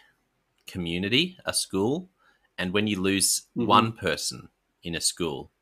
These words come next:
Speaker 2: Oh, it's
Speaker 1: it's
Speaker 2: awful.
Speaker 1: just the, yeah, just the ripple effects of how it affects all different, um, kids, parents, and so to lose three across,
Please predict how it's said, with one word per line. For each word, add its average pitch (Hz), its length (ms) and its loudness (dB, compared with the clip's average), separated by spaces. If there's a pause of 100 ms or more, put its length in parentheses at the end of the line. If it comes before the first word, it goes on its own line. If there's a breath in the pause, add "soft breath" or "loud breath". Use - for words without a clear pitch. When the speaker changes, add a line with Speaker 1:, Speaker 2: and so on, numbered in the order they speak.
(560 soft breath)
Speaker 2:
Oh, 95 220 -2
it's 85 100 -2
Speaker 1:
it's - 20 -10
Speaker 2:
awful. - 420 0 (840)
Speaker 1:
just - 300 -2
the, 85 260 2
yeah, 92 240 4
just 98 200 -4
the 87 100 -2
ripple 98 320 -4
effects - 360 -4
of 82 100 -10
how 90 140 2
it 85 60 0
affects 80 380 -6
all 82 100 -4
different, 85 480 -8
um, 82 320 -8
kids, 85 280 -4
parents, 82 540 -8
and 73 100 -14 (300 loud breath)
so - 160 -8
to 92 60 -4
lose 104 360 -2
three 92 460 -2
across, - 500 -4